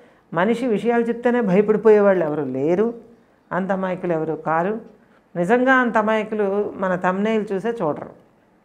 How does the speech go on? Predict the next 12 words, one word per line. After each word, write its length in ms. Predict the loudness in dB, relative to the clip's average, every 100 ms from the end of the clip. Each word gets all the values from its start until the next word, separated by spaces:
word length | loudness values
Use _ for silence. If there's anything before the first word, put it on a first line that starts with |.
| -6
"ఏహే, 100 | -4
మనకెందుకు 360 | -4 -4 -4
వచ్చిన 260 | -4 -4 -2
గోల?" 160 | -2
అని 100 | -2
అసలు 200 | -6 -10
టచ్ 300 | -8 -8 -6
చేయరు. 200 | -8 -10 -16 _ -20 _ _ -20 _ _ -6
అంచేత 380 | -6 -4 -2
ఓరకని 560 | -2 0 2 2 0 -2
కాలక్షేపానికి 920 | 0 2 0 -2 -4 -2 -4 -4 -4
చూసి, 380 | -6 -4 -6